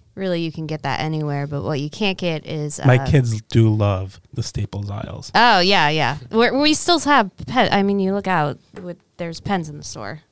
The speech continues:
Speaker 1: We, we still have that, but, uh, we're focusing more on community, um, and building community, and we're going, we're going big in podcasting as part of that. So very exciting.
Speaker 2: And how, how long has podcasting been on your radar for?
Speaker 1: Probably about a year. We kicked,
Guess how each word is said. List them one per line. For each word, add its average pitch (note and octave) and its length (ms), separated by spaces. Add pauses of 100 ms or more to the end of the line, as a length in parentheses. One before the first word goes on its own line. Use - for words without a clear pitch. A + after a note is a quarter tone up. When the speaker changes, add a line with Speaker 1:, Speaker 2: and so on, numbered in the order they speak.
Speaker 1:
We, G3 240
we F3 160
still F3 240
have D#3+ 240
that, C3+ 220
but, D3+ 200
uh, D3 200 (300)
we're G3 120
focusing G3+ 420
more F3 160
on D#3+ 120
community, D3 640 (180)
um, C#3 360
and D3 140
building D3 260
community, C#3 460
and C#3+ 140
we're D3+ 120
going, D#3 340 (640)
we're G#3+ 80
going B3 220
big A3 180
in F#3 160
podcasting E3 720 (120)
as D#3 200
part D3 260
of D3 100
that. - 240 (260)
So - 160 (240)
very F3 180
exciting. - 380 (200)
Speaker 2:
And C3+ 220
how, C3+ 260
how C3 240
long C3 360
has G#2+ 340
podcasting G2+ 680
been G2 160
on F#2+ 140
your F#2+ 120
radar F#2+ 260
for? - 260 (560)
Speaker 1:
Probably A4+ 240
about D#4+ 180
a G#3 60
year. E3+ 340
We B3+ 140
kicked, - 320